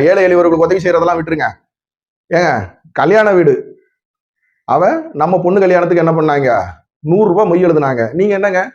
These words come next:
ஆயிரம் ரூபாய்க்கு ஒரு வேக்கம் கிளீனர் வாங்கி வச்சிருக்கீங்க, இல்ல ஒரு கிஃப்ட் பொருள் வாங்கி வச்சிருக்கீங்க, நூறு ரூபாய் மொய் எழுதுனா நீங்களும் நூறு ரூபாய் எழுதுங்க. ஆனா நம்ம ஆண்கள் கேக்குமா? ஏ,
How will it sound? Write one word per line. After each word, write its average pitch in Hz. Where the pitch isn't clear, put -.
ஆயிரம் 190
ரூபாய்க்கு 185
ஒரு 185
வேக்கம் 185
கிளீனர் 160
வாங்கி 156
வச்சிருக்கீங்க, 143
இல்ல 170
ஒரு 165
கிஃப்ட் 190
பொருள் 170
வாங்கி 160
வச்சிருக்கீங்க, 143
நூறு 180
ரூபாய் 196
மொய் 185
எழுதுனா 156
நீங்களும் 190
நூறு 175
ரூபாய் 170
எழுதுங்க. 151
ஆனா 175
நம்ம 170
ஆண்கள் 170
கேக்குமா? 165
ஏ, 120